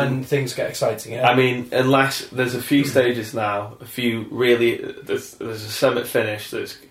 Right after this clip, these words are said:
Speaker 2: uh, gonna be really difficult, and, um, and another stage, uh, in the Alps that'll be really difficult. Unless Chris Froome loses, like, is out of the yellow jersey and loses a minute,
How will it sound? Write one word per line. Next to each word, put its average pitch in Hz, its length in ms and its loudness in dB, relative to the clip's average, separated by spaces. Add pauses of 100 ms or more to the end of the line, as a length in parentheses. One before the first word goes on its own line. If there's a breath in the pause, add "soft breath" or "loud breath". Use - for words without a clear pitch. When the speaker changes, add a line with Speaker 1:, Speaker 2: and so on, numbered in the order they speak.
Speaker 2:
uh, 104 480 -4 (240)
gonna 107 160 -8
be 104 100 -10
really 107 360 0
difficult, - 580 -6 (640 soft breath)
and, 101 560 -4 (220)
um, 101 460 0
and 107 240 -6 (180)
another 110 300 2
stage, 101 500 -4 (140)
uh, - 40 -6
in 107 300 -4
the 107 120 -6
Alps 101 320 -4
that'll 104 280 -4
be 107 140 -8
really 104 240 -2
difficult. 104 580 -6 (1400 soft breath)
Unless 131 560 0 (160)
Chris 135 260 0
Froome 123 320 0
loses, 110 640 -4 (1500)
like, 110 400 -2 (200)
is 139 300 4
out 120 300 4
of 107 100 -2
the 117 80 0
yellow 110 220 4
jersey 107 600 0
and 107 320 -2
loses 104 460 -6
a 104 60 -12
minute, 104 400 -12